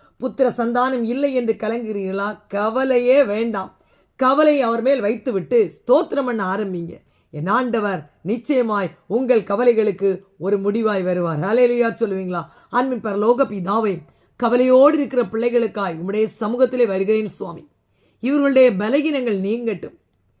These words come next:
இவருடைய கடன் பாரங்கள் இவர்களை விட்டு விலகட்டும். வியாபார தோல்விகள் இவர்களை விட்டு மறையட்டும்.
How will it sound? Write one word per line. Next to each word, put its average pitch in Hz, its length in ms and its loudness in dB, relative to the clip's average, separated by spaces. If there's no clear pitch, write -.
இவருடைய 277 340 2
கடன் 254 380 0
பாரங்கள் 294 460 2
இவர்களை 254 440 0
விட்டு 214 200 -4
விலகட்டும். 214 500 0
வியாபார 311 560 4
தோல்விகள் 285 580 2
இவர்களை 262 300 2
விட்டு 254 220 -2
மறையட்டும். 214 680 -2